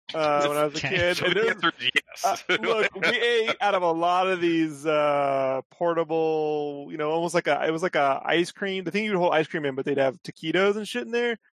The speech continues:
Speaker 2: Oh.
Speaker 1: I'm, I'm not saying all of 'em, but it, <sighs> look, stick with the chicken is, was the advice I was given <laughs>
Speaker 2: <laughs>
Speaker 1: by some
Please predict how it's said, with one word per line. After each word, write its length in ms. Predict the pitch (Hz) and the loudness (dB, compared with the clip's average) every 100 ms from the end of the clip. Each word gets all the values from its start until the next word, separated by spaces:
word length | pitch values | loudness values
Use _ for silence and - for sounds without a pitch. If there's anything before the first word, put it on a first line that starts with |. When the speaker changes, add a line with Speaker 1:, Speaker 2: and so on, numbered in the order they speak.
| 110 | -4
Speaker 2:
Oh. 460 | 107 113 98 85 - | 0 0 -2 -6 -4
Speaker 1:
I'm, 280 | 180 202 240 208 | 2 2 2 2
I'm 200 | 220 262 | 2 2
not 200 | 269 196 | 0 0
saying 220 | 254 233 | 0 2
all 220 | 220 233 | 4 4
of 80 | 214 | 4
'em, 140 | 175 | 0
but 320 | 147 156 147 - - | 0 2 2 0 -2
it, 140 | 175 - - - _ | -2 -2 -18 -20 _
<sighs> 380 | - 123 - | -20 -18 -8
look, 160 | 180 160 _ _ _ | -4 -4 _ _ _
stick 260 | - 233 220 | -6 -2 0
with 140 | 190 | 0
the 80 | - | -4
chicken 440 | - 160 143 190 - _ | -4 -4 -4 -8 -12 _
is, 200 | 180 151 147 | -8 -8 -6
was 200 | 165 147 | -4 0
the 120 | 156 | 2
advice 380 | 143 139 156 156 | 2 2 2 4
I 180 | 151 147 | 4 2
was 160 | 143 131 | 2 0
given 300 | 151 135 170 | -2 0 0
<laughs> 60 | - - | 0 2
Speaker 2:
<laughs> 60 | |
Speaker 1:
by 80 | 605 - - 247 214 | 0 -2 -4 -10 -8
some 260 | - 247 | -4 -2